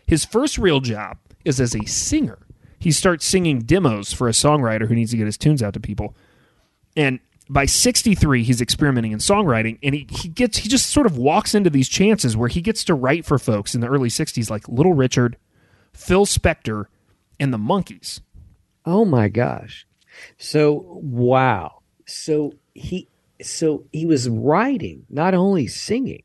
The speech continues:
Speaker 1: Singing, yeah, singing, like, other people's stuff and then writing his own stuff for other people to sing, which is
Speaker 2: Oh
Speaker 1: interesting.
Speaker 2: my
Speaker 1: Yeah.
Speaker 2: gosh.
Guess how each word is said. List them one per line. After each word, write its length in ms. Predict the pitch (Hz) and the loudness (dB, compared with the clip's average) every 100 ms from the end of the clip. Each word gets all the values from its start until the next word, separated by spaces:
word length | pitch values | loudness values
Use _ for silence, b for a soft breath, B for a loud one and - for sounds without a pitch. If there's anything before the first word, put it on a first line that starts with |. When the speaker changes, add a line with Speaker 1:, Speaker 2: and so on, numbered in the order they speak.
| _ | _
Speaker 1:
Singing, 600 | - - 190 233 240 226 | -6 0 2 2 2 0
yeah, 200 | 135 151 - | -2 -2 0
singing, 400 | - 269 359 311 | -2 -2 0 0
like, 400 | 196 135 - - | 2 0 -2 -6
other 240 | 180 220 226 | 0 2 2
people's 340 | - 190 185 | 0 0 0
stuff 460 | - 185 269 - - b b - | 0 0 -2 -6 -20 b b -2
and 200 | 151 156 | 0 2
then 280 | 180 180 | 2 2
writing 360 | 147 139 165 175 | 2 0 0 0
his 140 | 165 | 0
own 160 | 147 156 | 2 0
stuff 240 | 147 156 135 | 0 -2 -2
for 140 | 143 | -4
other 200 | 135 127 | -2 -2
people 220 | 127 120 | 0 0
to 40 | 120 | -2
sing, 220 | - 120 _ _ b b b b b | -2 -4 _ _ b b b b b
which 160 | 147 123 | -4 -2
is 80 | 139 | 2
Speaker 2:
Oh 120 | 170 | 2
Speaker 1:
interesting. 400 | 127 123 113 143 | 2 -2 -4 -4
Speaker 2:
my 200 | 139 143 | -4 -4
Speaker 1:
Yeah. 220 | 135 104 | -4 -4
Speaker 2:
gosh. 260 | - - | -8 -16